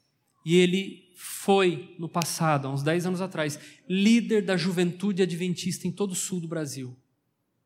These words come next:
Tava sentado, não que eu tô discriminando a roupa dele, mas ele tava sentado de bermudão, havaiana, com as pernas abertas, todo relaxado na igreja.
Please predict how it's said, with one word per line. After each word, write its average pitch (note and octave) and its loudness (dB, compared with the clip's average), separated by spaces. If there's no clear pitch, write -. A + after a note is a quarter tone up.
Tava D3+ -4
sentado, D#3 -6
não D#3+ -6
que F3+ -8
eu E3 -8
tô - -10
discriminando E3 -4
a D3+ -10
roupa D3 -2
dele, A#2+ -8
mas C3+ -8
ele D3+ -2
tava F3 -2
sentado D#3+ -4
de C#3 -8
bermudão, D#3 -2
havaiana, D#3+ 0
com - -14
as C#3 -10
pernas E3+ -4
abertas, E3+ 0
todo G3 -4
relaxado F3 -4
na D3+ -10
igreja. A#2+ -14